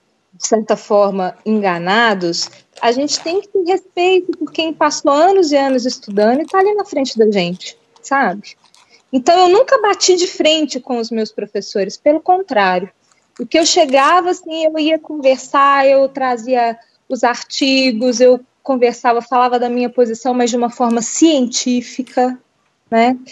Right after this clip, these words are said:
E assim, a, eu, eu vou te falar que nesses anos todos, se eu tive um ou dois professores que, que não,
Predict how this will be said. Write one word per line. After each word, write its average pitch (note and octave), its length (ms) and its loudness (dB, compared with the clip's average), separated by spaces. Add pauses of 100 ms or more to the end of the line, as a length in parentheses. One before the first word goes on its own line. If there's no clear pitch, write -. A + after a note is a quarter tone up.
(240)
E C#4 100 4
assim, D4 480 0
a, - 220 -2 (140)
eu, A3+ 180 2
eu B3 180 2
vou E4 120 0
te - 100 -6
falar E4 220 2
que D#4+ 120 -8
nesses D#4 380 -4
anos F#4+ 320 0
todos, D4 580 2 (220)
se - 220 -2
eu G4 120 4
tive C#4+ 640 -2
um G#4+ 280 0
ou G4 40 2
dois D4 400 4
professores C4 960 0
que, A#3 540 -6 (500)
que B3 160 -2
não, A3+ 260 2